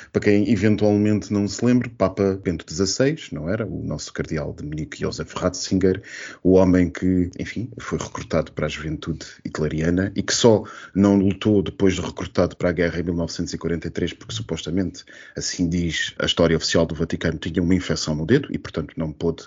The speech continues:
eh, praticar o tiro. Era um homem extraordinariamente conservador, contrário ao aborto em qualquer circunstância, ao casamento entre pessoas do mesmo sexo. Disse que nunca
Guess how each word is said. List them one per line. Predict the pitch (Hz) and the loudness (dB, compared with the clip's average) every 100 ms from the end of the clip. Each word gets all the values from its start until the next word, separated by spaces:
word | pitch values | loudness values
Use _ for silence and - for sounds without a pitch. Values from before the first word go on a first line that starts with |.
| - | -12
eh, | 73 - | -12 -8
praticar | - - - 80 - | -10 -8 -6 -6 -6
o | - | -8
tiro. | - 143 - _ - - - - - - | -2 -2 -2 _ -20 -20 -20 -20 -10 2
Era | 143 131 | 4 6
um | 123 | 6
homem | 110 101 95 | 4 4 2
extraordinariamente | 87 - - 107 92 85 85 82 - | -2 -2 2 2 2 -2 -4 -8 -10
conservador, | 82 - 98 131 185 220 202 | -12 -6 -2 2 2 2 -2
contrário | - 92 90 85 87 | -4 -2 0 0 2
ao | |
aborto | 90 120 160 - | 2 2 2 0
em | 98 | -4
qualquer | 92 92 87 | -4 -4 -6
circunstância, | - 107 - 156 170 180 170 | -6 -8 -2 -2 -2 -4 -4
ao | - | -4
casamento | - 85 87 87 87 | -2 0 2 0 0
entre | 78 | -6
pessoas | - - 82 | -8 -2 0
do | 80 | 0
mesmo | 78 80 87 | -2 -2 -2
sexo. | - 175 175 - - - | 0 0 0 -6 -12 -6
Disse | 104 110 - - | -4 -4 -6 -8
que | - 85 78 - | -8 -6 -2 6
nunca | 120 120 113 | 8 6 4